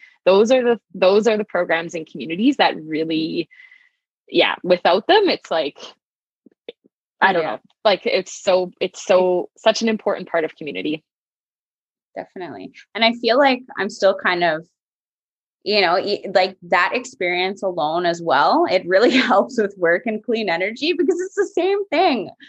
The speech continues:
Speaker 2: We're trying to provide an equitable route for people to get involved in this work. Like, capitalism rules the system, right? Oil and gas run the show.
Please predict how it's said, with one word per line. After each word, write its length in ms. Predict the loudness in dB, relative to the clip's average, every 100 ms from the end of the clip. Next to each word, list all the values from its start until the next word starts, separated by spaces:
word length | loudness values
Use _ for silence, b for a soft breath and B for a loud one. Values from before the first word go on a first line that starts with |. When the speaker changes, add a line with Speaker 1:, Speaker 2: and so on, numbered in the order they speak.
| B
Speaker 2:
We're 200 | 0 0
trying 540 | 0 2 2 2 -2 -4
to 100 | -4
provide 420 | -2 2 4 4
an 120 | 2
equitable 600 | -2 -4 -6 -4 0 0
route 380 | 2 2 2 -2 -6
for 140 | -8
people 400 | -6 -12 -8 -6
to 100 | -4
get 180 | -4 -4
involved 460 | -4 -2 2 2 -2
in 100 | -8
this 180 | -8 -8
work. 280 | -4 -4 -6 _ _ _ _ 0
Like, 360 | 2 4 0 _ _ _ -10
capitalism 800 | -2 -2 0 2 2 2 0 0
rules 320 | 0 0 0
the 140 | -4
system, 600 | -6 -6 -8 -8 -10 -10 -2
right? 320 | 0 2 0
Oil 300 | -2 0 2
and 160 | 2 0
gas 460 | 2 4 2 -2 -8
run 560 | -4 -4 -4 -8 -8 -4
the 100 | -4
show. 600 | -4 -2 0 0 -2